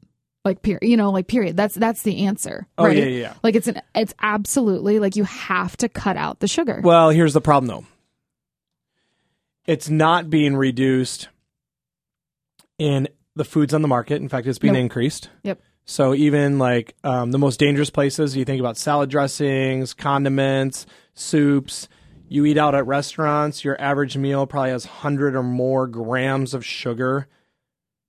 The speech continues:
Speaker 2: um, sometimes even more than that. Uh, so it's not being reduced there. Uh, we're having consumption of things, even, you know, not just soda anymore.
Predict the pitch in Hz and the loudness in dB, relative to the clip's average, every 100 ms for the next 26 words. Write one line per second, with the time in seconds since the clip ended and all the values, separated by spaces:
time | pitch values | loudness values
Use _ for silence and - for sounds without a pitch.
0 | _ 117 113 107 101 _ _ _ _ _ | _ -8 -6 -8 -12 _ _ _ _ _
1 | - 143 147 131 139 127 127 120 120 123 | -6 -2 0 0 0 2 2 2 2 0
2 | 151 - - _ _ - 120 - 135 156 | 0 -6 -20 _ _ -8 -6 -6 -4 -2
3 | 151 175 190 196 214 - 139 190 - _ | 0 0 0 0 -2 -2 -2 -4 -10 _
4 | _ _ _ _ _ 131 131 131 135 143 | _ _ _ _ _ -4 -2 0 0 0
5 | 135 127 - 139 127 - 156 - 160 160 | 0 -2 -2 -4 -2 0 0 2 0 2
6 | 160 139 127 147 139 131 147 143 143 151 | 0 -2 -2 0 0 2 2 2 0 0
7 | 143 135 170 240 202 - 180 208 143 123 | -2 0 0 2 2 4 4 4 2 0
8 | 123 | -2